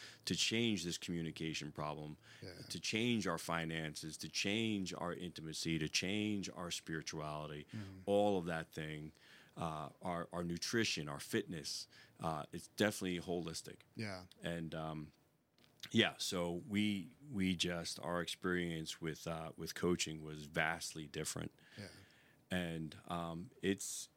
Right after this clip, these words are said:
Speaker 1: it's really, it's really a challenge, and, um, but it's well worth it.
Speaker 2: Mm-hmm.
Speaker 1: And what I would say is, for everybody listening, uh, for all the warriors out there,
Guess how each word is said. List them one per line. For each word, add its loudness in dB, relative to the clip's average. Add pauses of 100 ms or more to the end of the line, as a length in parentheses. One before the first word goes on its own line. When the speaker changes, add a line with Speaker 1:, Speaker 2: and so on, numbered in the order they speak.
Speaker 1:
it's 2
really, 0
it's 0
really 4
a -2
challenge, -4 (480)
and, 2 (200)
um, -2 (360)
but 8
it's 0
well 2
worth 0
it. -2 (360)
Speaker 2:
Mm-hmm. -8 (260)
Speaker 1:
And -2 (560)
what 6
I 6
would 4
say 2
is, 0
for -2
everybody -2
listening, 0 (680)
uh, -2
for -4
all 4
the 2
warriors 0
out -6
there, -6